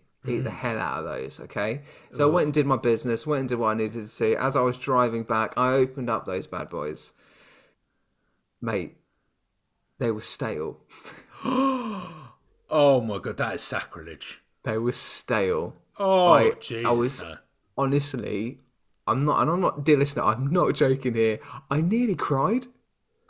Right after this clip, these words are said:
Speaker 2: <laughs>
Speaker 1: Like, I nearly just sort of shed a little kind of, like, whimper of just like, "Why?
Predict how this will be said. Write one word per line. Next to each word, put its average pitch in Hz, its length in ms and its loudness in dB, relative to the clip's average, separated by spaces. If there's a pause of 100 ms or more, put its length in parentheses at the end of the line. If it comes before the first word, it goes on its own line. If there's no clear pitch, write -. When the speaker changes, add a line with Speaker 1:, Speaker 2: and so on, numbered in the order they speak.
Speaker 2:
<laughs> 139 80 -2 (600)
Speaker 1:
Like, 185 200 2
I 254 120 6
nearly 254 360 6
just 226 220 4
sort - 220 4
of - 140 -16 (180)
shed 190 360 2
a 180 80 6
little 175 300 6
kind 170 260 6
of, 156 120 2
like, 147 120 2
whimper 185 440 2
of 110 300 2
just - 180 -6
like, 175 180 -2 (200)
"Why? 226 580 -2